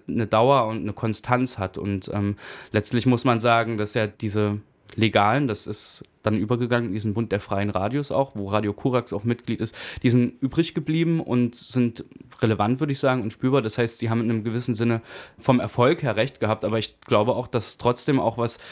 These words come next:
Interessantes und was Richtiges auch liegt in dem illegalen Flügel, wenn man halt irgendwie sieht, auf was ma-, lässt man sich heute eigentlich ein und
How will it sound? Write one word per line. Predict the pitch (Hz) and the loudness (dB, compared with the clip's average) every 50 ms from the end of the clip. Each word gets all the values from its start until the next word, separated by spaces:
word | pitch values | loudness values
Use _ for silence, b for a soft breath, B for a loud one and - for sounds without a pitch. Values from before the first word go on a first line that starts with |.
| B B B | B B B
Interessantes | B - - 117 120 - 123 117 135 135 151 135 - | B -2 0 0 2 4 4 4 4 2 -2 -2 -2
und | 110 123 107 | -2 -2 -2
was | 107 - - | -2 0 0
Richtiges | 139 139 - - 175 139 131 117 | -2 0 0 -2 0 0 2 2
auch | 82 113 - - 113 | 0 0 0 -2 -2
liegt | 123 127 123 120 - | 0 0 0 0 0
in | 120 113 | 0 2
dem | 107 110 104 | 2 0 2
illegalen | 87 127 160 185 - 101 90 92 90 92 | 2 2 2 2 2 0 0 0 -2 -4
Flügel, | - - - 101 95 95 92 98 92 92 90 - | -6 -8 -6 -4 -2 0 0 0 0 0 0 0
wenn | 101 98 101 | 0 0 0
man | 98 101 98 | 0 0 0
halt | 98 - | -2 -2
irgendwie | 101 104 98 | -2 -4 -2
sieht, | 101 107 107 - | 0 -2 -2 -2
auf | 90 92 | -2 -4
was | 104 101 - - | -4 -4 -2 -2
ma-, | 110 107 | -4 -2
lässt | - 110 107 107 - - | -2 -2 -2 -2 -2 -2
man | 123 107 104 | -2 -2 -2
sich | 101 101 - | -2 -2 0
heute | 113 107 104 - - | 0 0 0 0 -4
eigentlich | - 101 104 104 101 101 - | -2 -2 -2 -2 -2 -4 -2
ein | - 117 123 127 | -2 0 2 2
und | - 90 113 104 | 2 0 -2 -4